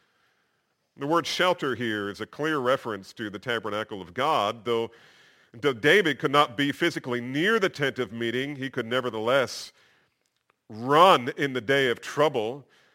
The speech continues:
to where his father would take him in, into his house, and conceal him or hide him from his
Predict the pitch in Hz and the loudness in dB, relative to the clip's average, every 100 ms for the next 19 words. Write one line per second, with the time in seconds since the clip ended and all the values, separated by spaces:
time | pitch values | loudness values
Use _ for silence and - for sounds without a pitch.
0 | _ - 113 120 139 123 120 - - 185 | _ -14 -2 2 2 0 -4 -4 4 6
1 | 214 170 131 123 - 139 - 117 131 147 | 8 6 2 -4 -2 -4 -4 -6 -4 -2
2 | 123 135 135 _ - 151 165 160 131 - | -4 -6 -16 _ -4 -4 -2 -4 -4 0
3 | 123 110 151 - - - _ _ _ _ | 2 2 0 -6 -16 -18 _ _ _ _
4 | _ _ 104 104 139 - 156 143 143 139 | _ _ -16 -6 -6 -4 -2 2 2 0
5 | 139 151 175 127 120 123 120 127 117 127 | -2 -2 -2 -4 -2 2 4 2 -2 -8
6 | 139 165 - 117 113 | -8 -10 -8 -6 -6